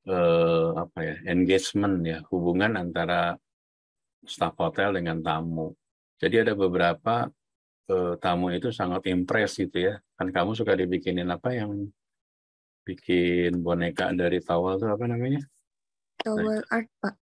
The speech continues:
Speaker 1: nah, towel art. Nah, itu juga ada satu part of dari kita memaintain tamu gitu ya. Gimana caranya tamu datang itu, eh, ada kesan bagus, atau lucu,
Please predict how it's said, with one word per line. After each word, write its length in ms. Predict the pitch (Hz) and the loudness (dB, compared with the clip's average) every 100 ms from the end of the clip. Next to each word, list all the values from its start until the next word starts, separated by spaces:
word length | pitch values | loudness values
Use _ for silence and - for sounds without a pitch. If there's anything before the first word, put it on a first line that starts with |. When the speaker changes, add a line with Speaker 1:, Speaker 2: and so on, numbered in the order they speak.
| _ - | _ -6
Speaker 1:
nah, 200 | 82 78 | -4 -4
towel 400 | - 82 80 82 | -2 -2 0 0
art. 320 | 87 87 82 | 0 0 0
Nah, 160 | 90 85 | -2 -2
itu 160 | 85 | 0
juga 160 | 123 139 | 2 2
ada 160 | 110 107 | 2 0
satu 320 | 101 - 82 | -2 -2 -2
part 240 | 120 135 - | 2 2 0
of 160 | 104 104 _ _ _ _ _ _ - | -6 -6 _ _ _ _ _ _ -4
dari 240 | 95 98 | 0 2
kita 320 | 95 90 120 | 2 0 2
memaintain 1040 | 113 98 98 98 98 98 95 98 104 101 98 | 2 2 2 2 2 2 4 4 4 0 0
tamu 480 | 101 139 139 143 120 | 2 4 4 2 -4
gitu 240 | 101 101 | -6 -4
ya. 160 | 92 90 | -2 -2
Gimana 240 | 90 107 | 0 0
caranya 480 | 104 95 92 98 113 | 0 0 0 -2 -2
tamu 320 | 90 90 98 | -2 0 2
datang 320 | 90 82 92 | 0 0 -2
itu, 400 | 90 87 113 120 120 _ _ _ _ _ _ - 90 | -4 -2 2 0 -2 _ _ _ _ _ _ -12 -6
eh, 440 | 87 87 85 85 85 - _ _ _ _ - | -4 -2 -2 -4 -6 -10 _ _ _ _ -4
ada 120 | 87 92 | -2 -2
kesan 320 | 113 98 87 | -2 -2 0
bagus, 480 | 82 80 85 82 82 | 0 2 -2 -2 -2
atau 160 | 80 | -2
lucu, 400 | 80 82 80 87 | 0 0 2 0